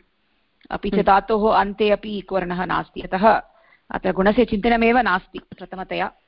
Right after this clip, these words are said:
Speaker 1: यदि गुणस्य चिन्तनमस्ति चेत् तथापि गुणः न भवति, यतोहि कित्वात्।
Speaker 2: अस्तु, इत्युक्ते
Speaker 1: हम्म।
Speaker 2: अत्र क्रीड्, क्रीड् धातोः, हम्म,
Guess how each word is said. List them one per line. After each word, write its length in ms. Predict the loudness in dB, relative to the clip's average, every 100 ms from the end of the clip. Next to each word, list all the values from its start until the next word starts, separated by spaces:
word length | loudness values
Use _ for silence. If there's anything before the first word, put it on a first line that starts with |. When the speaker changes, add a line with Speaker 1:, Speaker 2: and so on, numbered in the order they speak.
| -8
Speaker 1:
यदि 280 | -4 0 2
गुणस्य 360 | 2 2 0
चिन्तनमस्ति 600 | -2 -2 2 2 2 -2
चेत् 260 | -2 0 0
तथापि 400 | 0 2 2 2
गुणः 300 | 0 0 2
न 140 | 2
भवति, 540 | 2 2 0 -2 -6 -6
यतोहि 560 | -2 0 2 2 0 -2 _ -20 -20 _ -2
कित्वात्। 520 | -2 2 2 2 0 -20 _ _ _ _ _ _ _ _ _ _ _ -20 -20 -4 -4
Speaker 2:
अस्तु, 640 | -4 -8 -18 -16 -2 -2
इत्युक्ते 380 | 2 0 2 2
Speaker 1:
हम्म। 160 | 2
Speaker 2:
अत्र 640 | 0 -2 -2 -8 -20 -16
क्रीड्, 460 | -12 -2 0 0 -2 -10
क्रीड् 420 | -12 -8 -6 -6
धातोः, 880 | -8 -6 -6 -6 -6 -6 -6 -6 -6 -8 -20 _ -10
हम्म, 220 | -8 -6